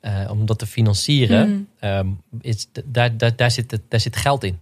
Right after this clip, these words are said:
Speaker 2: Ja.
Speaker 1: Dus, dus daar heb-, dat hebben ze nodig om zo'n project rond te krijgen, om te
Speaker 2: Ja.
Speaker 1: kunnen bouwen.
Speaker 2: Ja.
Speaker 1: Dus zet je daar winkels in en de mensen die, degene die het meeste voor kunnen bepa-, betalen zijn ook nog vaak ketens. Als je het hebt
Speaker 2: Ja.
Speaker 1: over commercialisering.
Speaker 2: Ja.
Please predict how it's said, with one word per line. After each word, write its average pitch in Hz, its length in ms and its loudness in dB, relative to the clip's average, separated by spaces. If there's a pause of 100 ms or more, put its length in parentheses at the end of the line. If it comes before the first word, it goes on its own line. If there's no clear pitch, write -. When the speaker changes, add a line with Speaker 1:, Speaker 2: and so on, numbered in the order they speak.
Speaker 2:
Ja. 123 200 0
Speaker 1:
Dus, 117 180 0
dus 113 260 0
daar 120 240 2
heb-, 117 160 0
dat 113 100 0
hebben 113 180 0
ze 113 60 4
nodig 131 280 4
om 117 60 0
zo'n 107 140 2
project 101 320 -2
rond 127 200 2
te - 60 -12
krijgen, 147 380 0
om 113 80 -4
te 113 60 -2
Speaker 2:
Ja. 240 60 -2
Speaker 1:
kunnen 101 200 0
bouwen. 156 400 2 (200)
Speaker 2:
Ja. - 180 -6 (120)
Speaker 1:
Dus 113 160 2
zet 117 180 -2
je - 60 -8
daar 104 160 0
winkels 131 300 2
in 156 260 2
en 110 160 -2
de 104 60 -2
mensen 104 300 0
die, 110 140 -4
degene 104 260 0
die 104 100 2
het 101 100 -10
meeste 107 220 2
voor - 100 -20
kunnen 98 180 -2
bepa-, 120 360 2
betalen 113 400 2
zijn 113 120 -2
ook 110 120 -2
nog 107 120 -2
vaak 95 220 -4
ketens. 135 480 2
Als 117 100 -8
je - 60 -10
het - 80 -10
hebt 208 120 0
Speaker 2:
Ja. - 60 -2
Speaker 1:
over 98 120 -4
commercialisering. 104 840 -4
Speaker 2:
Ja. 233 200 -2